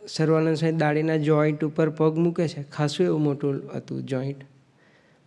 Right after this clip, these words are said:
તો તરત દાડખું તૂટી ગયું અને હું ને સર્વાનંદ સ્વામી તો નીચે જ ગયા. તો અમે બે નીચે જઈએ તો પ-, ગુરુહરિ તો પહેલાં જ જાય, કારણ કે એ તો આગળ હતા.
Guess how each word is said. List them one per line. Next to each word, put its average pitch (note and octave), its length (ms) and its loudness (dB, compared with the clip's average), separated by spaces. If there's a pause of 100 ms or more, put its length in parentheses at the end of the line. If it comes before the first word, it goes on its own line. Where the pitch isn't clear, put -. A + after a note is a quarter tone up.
(280)
તો - 80 -2
તરત D3+ 320 0
દાડખું D3 520 -2
તૂટી C3 300 -4
ગયું A#2 180 -8 (680)
અને C#3 400 -2 (800)
હું D#3+ 80 0
ને D#3+ 100 2
સર્વાનંદ D3 540 2
સ્વામી C#3 180 -4
તો D3 120 -2
નીચે C#3 340 0
જ B2 100 -8
ગયા. B2 260 -8 (1500)
તો - 80 -12
અમે D#3 280 2
બે D#3+ 160 4
નીચે D#3+ 340 2
જઈએ D#3+ 220 4
તો C#3+ 120 -2
પ-, D3+ 140 -6
ગુરુહરિ D3+ 580 2
તો D#3 140 -2
પહેલાં E3 340 6
જ C#3+ 80 -2
જાય, D3+ 300 0 (240)
કારણ C3+ 160 -4
કે C#3 80 -2
એ C#3 40 -2
તો C#3+ 120 -6
આગળ C#3+ 320 -2
હતા. C#3+ 200 -8